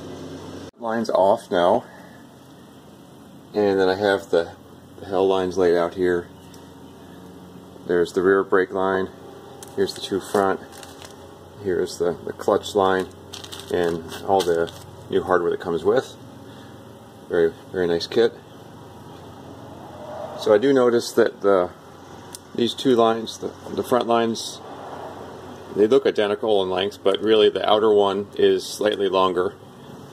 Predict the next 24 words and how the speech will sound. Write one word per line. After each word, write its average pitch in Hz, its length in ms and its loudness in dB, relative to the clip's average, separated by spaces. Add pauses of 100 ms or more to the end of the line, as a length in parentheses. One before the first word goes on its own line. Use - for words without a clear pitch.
(220)
um, 85 400 0 (160)
realizing 87 440 2
that 85 160 0 (1700)
one 98 200 2
side 87 300 4
needs 87 240 -6
to - 100 -18
be 87 140 2
a 85 40 4
little 85 180 4
longer 82 240 0
than 82 160 0
the - 60 -2
other. 104 320 4 (800)
Um, 90 560 0 (440)
however, 120 560 4 (960)
I'm 95 100 -6
thinking 139 360 0
that 113 180 4
these 139 280 0
things 110 440 2
are 107 180 4
more 117 280 6
than, - 280 -2